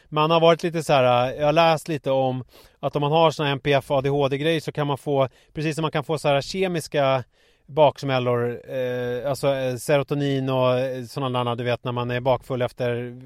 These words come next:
knark eller alkohol, eh, så kan man få det av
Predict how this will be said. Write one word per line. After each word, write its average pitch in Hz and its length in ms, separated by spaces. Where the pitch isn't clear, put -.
knark 139 360
eller 131 180
alkohol, 135 480
eh, 127 380
så - 160
kan 156 160
man 151 100
få 165 240
det 139 160
av 131 380